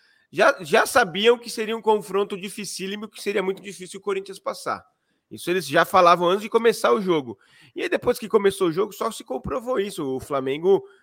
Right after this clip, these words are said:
mandou no jogo, jogou dentro do campo do Corinthians e tal. Então, assim, não tem muito, a, a, os mais racionais não têm muita esperança de, de que o Corinthians vá reverter esse jogo, não. Só que sempre tem aquela,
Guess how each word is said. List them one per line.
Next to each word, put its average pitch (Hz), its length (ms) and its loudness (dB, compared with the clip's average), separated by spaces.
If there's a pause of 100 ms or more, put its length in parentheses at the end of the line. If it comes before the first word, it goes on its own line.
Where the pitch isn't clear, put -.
mandou 180 380 -2
no 190 120 0
jogo, 160 240 -6
jogou 151 240 2
dentro 156 220 -4
do - 20 -20
campo 151 280 -2
do 147 100 -6
Corinthians 147 440 -2
e 147 40 -16
tal. 123 220 -2
Então, 160 140 -6
assim, 175 280 -6 (460)
não 185 120 -6
tem 269 240 -4
muito, 220 1040 2
a, 147 300 0
a, 156 80 0
os 170 220 0
mais 196 260 2
racionais 214 680 0
não 247 140 -6
têm 233 280 -2
muita 233 260 -8
esperança 208 720 0
de, 208 320 -12 (240)
de 185 140 -12
que 160 60 -20
o - 40 -20
Corinthians 190 320 -2
vá 165 160 2
reverter 196 460 -2
esse 190 240 -4
jogo, 190 260 -2
não. 185 220 0 (200)
Só - 140 -12
que - 120 -14
sempre 208 340 0
tem 214 200 2
aquela, 247 400 0